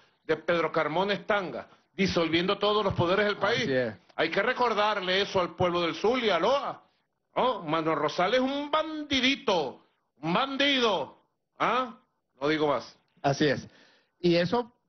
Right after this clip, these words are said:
Speaker 2: implica el compromiso tremendo de quienes resulten luego electos de mantenerse luchando con, con el pueblo, con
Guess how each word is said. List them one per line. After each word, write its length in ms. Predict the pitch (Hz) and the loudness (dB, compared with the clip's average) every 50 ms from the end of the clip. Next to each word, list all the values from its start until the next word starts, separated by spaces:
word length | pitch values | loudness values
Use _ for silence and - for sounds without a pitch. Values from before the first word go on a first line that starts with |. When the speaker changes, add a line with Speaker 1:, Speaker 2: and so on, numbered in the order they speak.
| _ _ _ _ _ _ | _ _ _ _ _ _
Speaker 2:
implica 420 | - 180 160 - - 175 180 196 226 | 0 0 0 0 0 0 2 2 0
el 80 | 226 | 0
compromiso 680 | 226 220 190 170 151 180 151 147 170 196 202 - 240 | 0 0 -2 0 0 0 0 2 2 2 2 0 -2
tremendo 600 | - 208 180 160 165 165 170 180 185 226 240 247 - | 0 0 0 0 2 2 2 2 0 0 -2 -2 -2
de 160 | - 151 151 | -2 -2 -2
quienes 480 | 151 - 151 143 139 143 143 139 131 127 | 2 2 2 2 2 2 0 0 2 2
resulten 460 | 139 135 - 156 151 151 - 202 196 | 0 0 2 0 0 0 0 0 0
luego 220 | 196 196 196 190 196 | 2 2 2 2 2
electos 340 | 180 175 175 175 - 220 | 2 2 0 0 0 0
de 80 | 202 185 | 0 2
mantenerse 720 | 165 160 156 147 - 147 135 135 151 185 233 247 - 226 | 2 0 -2 -2 0 0 2 2 2 2 0 0 -2 0
luchando 580 | 175 151 147 - 156 151 160 180 185 214 214 208 | 0 0 0 0 0 -2 -2 -2 -4 -6 -6 -4
con, 440 | - 165 156 151 143 135 131 127 | -2 0 0 0 -2 -4 -8 -12
con 540 | - _ - 143 135 131 127 127 127 123 120 - | -8 _ -2 0 0 0 -2 -6 -8 -12 -8 -4
el 140 | - 143 131 | -2 -2 0
pueblo, 460 | - - 151 156 175 208 220 233 220 | 0 2 2 2 2 2 0 0 -2
con 380 | - 170 147 139 135 131 127 - | 0 -2 -2 -2 -4 -6 -10 -14